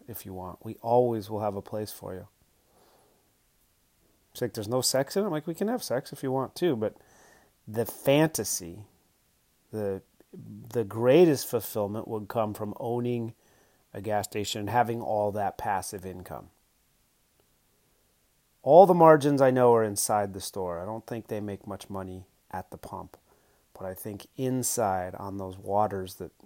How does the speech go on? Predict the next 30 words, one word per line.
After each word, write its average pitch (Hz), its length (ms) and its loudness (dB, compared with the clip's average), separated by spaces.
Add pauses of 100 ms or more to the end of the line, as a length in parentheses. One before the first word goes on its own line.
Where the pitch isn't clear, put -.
(220)
cost 101 320 -8
more 110 180 -2
than 110 160 -4
the 110 80 -6
beer 110 320 -4
somehow, 87 520 -14 (1200)
that's 95 320 -4
the - 80 -10
fantasy. 82 640 -12 (840)
Passive 160 460 4
income, 120 400 0 (120)
that's - 200 -8
what 123 100 -2
I 113 120 -2
would 107 120 -6
like. 90 240 -10 (3500)
I 117 40 -6
remember 120 320 -2
being 101 260 -6
a 98 40 -12
young, 107 460 -8
idealistic 107 840 -6
person 104 380 -8
in 101 80 -10
my 95 160 -10
twenties, 98 600 -12
and 101 80 -14
I 98 100 -14
was 95 180 -14
like, 98 200 -12